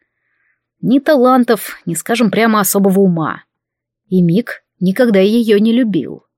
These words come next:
Артур бы знал. Он с усилием отвел взгляд от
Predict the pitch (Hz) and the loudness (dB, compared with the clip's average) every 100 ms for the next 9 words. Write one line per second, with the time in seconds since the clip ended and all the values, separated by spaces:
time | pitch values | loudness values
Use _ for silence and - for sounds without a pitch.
0 | _ _ _ _ 311 - 262 208 190 165 | _ _ _ _ -6 0 2 2 2 2
1 | 196 170 - _ _ _ _ _ _ _ | 0 -2 -6 _ _ _ _ _ _ _
2 | _ _ _ _ _ _ _ _ _ _ | _ _ _ _ _ _ _ _ _ _
3 | _ - 262 262 269 359 311 240 233 247 | _ -2 0 0 0 2 4 2 0 0
4 | 277 202 220 269 262 214 - | 0 2 2 2 2 -4 -4